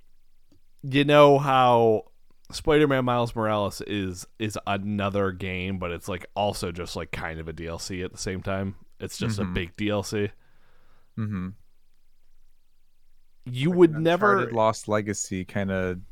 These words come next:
Speaker 2: one point five.
Speaker 1: Yeah, this is, like, a one point nine, um, where it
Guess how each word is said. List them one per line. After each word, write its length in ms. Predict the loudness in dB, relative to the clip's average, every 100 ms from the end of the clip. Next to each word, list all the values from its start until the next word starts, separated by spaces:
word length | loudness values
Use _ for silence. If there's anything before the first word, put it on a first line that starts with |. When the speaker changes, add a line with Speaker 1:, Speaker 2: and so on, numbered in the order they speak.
| -12
Speaker 2:
one 300 | -2 0 0
point 320 | -4 -6 -6
five. 720 | -6 -6 -6 -8 -14 -14 -18 -20 -6
Speaker 1:
Yeah, 340 | 2 2 2 -4
this 340 | -2 0 0
is, 140 | -2 -2
like, 120 | 2
a 100 | 4
one 320 | 4 4 4
point 360 | 4 2 -2 -6
nine, 560 | -8 -6 -8 -14 -20 -20 -20 -20 -20 -20 -20 -20 -20 -20 -18 -4
um, 600 | 0 2 2 0 -2 -6
where 760 | -6 0 0 2 0 -2 -4 -6 -14 -20 -20 -20 -20 -6
it 220 | -2 -2